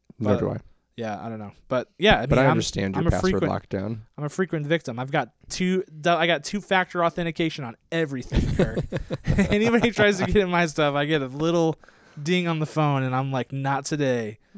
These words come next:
Speaker 2: So
Speaker 1: I need to, I need to up my level of passwords, 'cause as my wife would attest to, she's like, "What's the password for this?" I said, "Try the one we always do," <laughs> and all of a sudden
Speaker 2: You're
Speaker 1: she's
Speaker 2: like,
Speaker 1: in.
Speaker 2: "Well, there's one of two options. It's either this one or this one with an exclamation point at the end and a star."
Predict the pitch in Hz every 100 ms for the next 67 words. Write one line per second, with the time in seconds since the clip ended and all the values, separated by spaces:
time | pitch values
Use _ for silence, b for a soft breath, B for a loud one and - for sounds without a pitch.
0 | B - - 113 110 - _ - 113 101
1 | 104 92 - 113 104 95 - 110 104 104
2 | 95 98 95 98 - 95 95 98 92 -
3 | - 95 - - - - 101 101 95 101
4 | 101 104 - 98 - 98 95 98 110 104
5 | 190 - 247 156 208 - 107 - 95 -
6 | 107 127 - - 202 190 185 185 185 202
7 | 165 113 104 104 - 190 151 147 175 156
8 | - 135 135 147 147 175 175 202 190 151
9 | 156 151 202 151 170 160 147 139 160 175
10 | 151 - 175 165 143 - - 135 131 -
11 | 95 101 104 - 131 127 120 156 - 165
12 | 165 139 131 131 131 135 127 127 120 123
13 | - 117 113 113 - 107 104 - 101 101
14 | 101 95 - 92 85